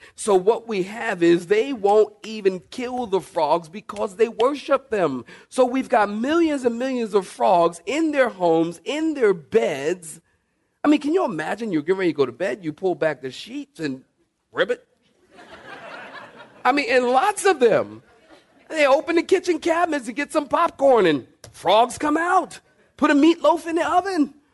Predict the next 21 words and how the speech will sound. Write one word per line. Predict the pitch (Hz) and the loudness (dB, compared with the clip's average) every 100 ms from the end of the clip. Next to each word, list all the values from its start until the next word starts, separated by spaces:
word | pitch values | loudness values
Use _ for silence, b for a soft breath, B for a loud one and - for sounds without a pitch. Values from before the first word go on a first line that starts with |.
| _ | _
Frogs | - - 202 254 269 247 | -14 0 4 6 4 0
come | 262 262 262 | -2 0 0
out. | 262 254 180 - _ _ _ _ - | -2 -4 -6 -18 _ _ _ _ -16
Frogs | - 240 262 269 254 | 0 4 4 4 2
are | 247 | 4
on | 247 262 254 | 6 4 6
their | 247 214 | 4 4
bodies. | 226 254 254 247 214 | 2 2 0 -4 -4
I | 202 | -4
can | - 208 | -2 -2
hear | 214 247 | -2 0
their | 240 214 | 2 2
wife | 202 247 233 | 2 -2 -4
saying, | 220 208 190 | -4 0 2
"Look, | 214 247 - | 4 2 0
I | 175 196 | -4 -2
don't | 208 202 196 | 0 0 -2
care | - 247 277 320 311 220 | -4 -2 2 2 2 0
if | 220 - | 0 0
they're | 196 180 | 0 0
sacred. | - 196 185 - 143 | -4 -6 -6 -2 -2